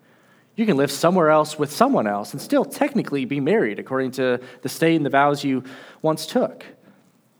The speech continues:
But we can all surely see that that's not how marriage is supposed to be.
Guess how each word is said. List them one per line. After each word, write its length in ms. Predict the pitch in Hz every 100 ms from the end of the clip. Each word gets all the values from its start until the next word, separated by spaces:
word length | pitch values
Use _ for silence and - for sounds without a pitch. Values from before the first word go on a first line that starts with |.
| _ _ 170
But 60 |
we 100 | 180
can 160 | 226 190
all 400 | 220 240 214 185
surely 400 | - 220 208 160
see 460 | - - 214 135
that 140 | 123 123
that's 220 | 160 165
not 200 | 165 151
how 160 | 147 131
marriage 360 | 127 123 123
is 80 | 131
supposed 440 | - 151 247 254
to 60 | -
be. 240 | 95 90